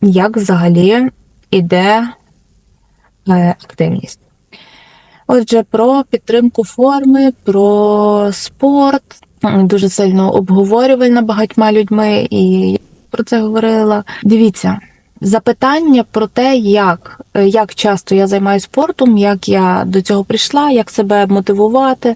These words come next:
підтримувати форму, це, м, знаєте, про це можна говорити дуже багато. Єдине, я вам скажу точно, що поки ви не станете з дивану,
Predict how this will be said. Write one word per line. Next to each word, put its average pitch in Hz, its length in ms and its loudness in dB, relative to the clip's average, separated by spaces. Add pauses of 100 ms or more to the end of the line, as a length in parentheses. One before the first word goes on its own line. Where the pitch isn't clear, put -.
підтримувати 185 1120 0
форму, 247 680 2
це, 233 480 0 (160)
м, 185 280 2 (320)
знаєте, 262 420 2
про - 160 -4
це 330 180 0
можна 262 280 0
говорити 220 380 0
дуже 202 260 0
багато. 185 460 -4 (1160)
Єдине, 320 400 2
я 262 80 0
вам 269 160 2
скажу 240 280 0
точно, 254 520 0
що 196 420 -2 (360)
поки 202 500 0 (1300)
ви 208 180 0
не 214 120 -2
станете 190 580 0
з 180 480 0
дивану, 190 640 0